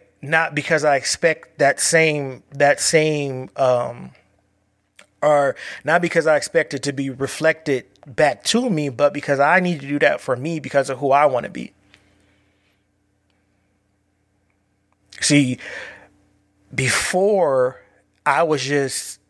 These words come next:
a punching bag, and I just, like, I was just, I, I was trying to be peaceful and trying to be gentle and try to be accepting just because that's how I interpreted I was supposed to be to obtain love.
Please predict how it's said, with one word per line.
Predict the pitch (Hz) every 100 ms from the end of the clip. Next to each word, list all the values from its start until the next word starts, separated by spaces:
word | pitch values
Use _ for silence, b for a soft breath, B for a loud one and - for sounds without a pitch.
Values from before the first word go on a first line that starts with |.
| _
a | 123
punching | - 156 135 143
bag, | 131 131 131 123
and | 127
I | 135 127
just, | 131 131 - -
like, | 131 127 127
I | 131
was | 139 131
just, | 127 117 -
I, | 127 120
I | 135
was | 123
trying | - 151 151
to | 139
be | 135 131 -
peaceful | - 139 - 139 131 123
and |
trying | 120 147 139
to | 127
be | 131 127 B B B -
gentle | 120 143 139 - 135 131
and | 123
try | - 143
to | 143 131
be | 131 131 127 120 B B -
accepting | 135 - - 135 - 143 135 127 123
just | 117 127 143 - - 120
because | 123 - 143 131 127 120 - -
that's | 131 147 135 -
how | - 139 135
I | 135 131
interpreted | 131 - 147 143 135 127 123 B B B B
I | 143
was | 135 131
supposed | 135 151 135 -
to |
be | 120 156 139
to | - 135
obtain | 95 - 139 117
love. | 117 135 - - -